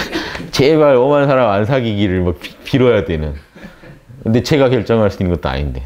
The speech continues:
둘이 간의 문제인데. 어, 뭐 예전에도 있었겠지만요. 요즘에 훨씬 절제하기 힘든 문화인 것 같아요. 요즘에 그런 걸 참아내는. 그러면 이게 뭐로 하느냐? 인간 안에는 이거 참아낼 능력이 있어요. 아까 말한 양심의 능력.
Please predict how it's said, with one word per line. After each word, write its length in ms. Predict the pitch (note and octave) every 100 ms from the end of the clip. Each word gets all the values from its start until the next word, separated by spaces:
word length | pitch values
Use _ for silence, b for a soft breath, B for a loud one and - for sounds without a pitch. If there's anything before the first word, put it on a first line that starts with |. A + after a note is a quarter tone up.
| -
둘이 240 | - G2
간의 220 | F2+ E2 D#2+
문제인데. 420 | D#2+ D2 C#2 C#2 - b b b b b b b b - -
어, 160 | F#2 E2 - - - - - - - -
뭐 140 | - F#2+
예전에도 340 | A2+ B2 A2
있었겠지만요. 840 | F#2 A2+ - - F#2+ F2+ F2+ G#2 F2
요즘에 480 | F#2 G#2+ G#2+ G#2 B B B -
훨씬 400 | - C3 C3 A2+ -
절제하기 580 | - G#2 G2+ B2 A#2 A2+
힘든 300 | C3+ C#3+ A#2+
문화인 340 | F2 F2 E2+
것 100 | D#2+
같아요. 340 | C#2+ B1 - C#2
요즘에 360 | C2 D2 D2 C2+
그런 240 | C2+ E2+ E2+
걸 160 | D#2
참아내는. 400 | - - G#2+ F2+ - - B B B
그러면 220 | D3 D3
이게 120 | B2
뭐로 340 | B2+ B2 E3+ D#3
하느냐? 600 | A2+ F#2 G2 F2 C#2 B1+
인간 320 | - C#3+ F#3 E3
안에는 280 | E3 D#3
이거 140 | C3 D3
참아낼 440 | - F#3 F3 E3
능력이 360 | C3 A2 A#2 G2+
있어요. 520 | E2+ - F#2+ F#2+ F#2
아까 260 | E2+ - F2
말한 260 | E2+ E2+
양심의 400 | E2 F2+ G2 E2+
능력. 300 | D#2 C#2 C2+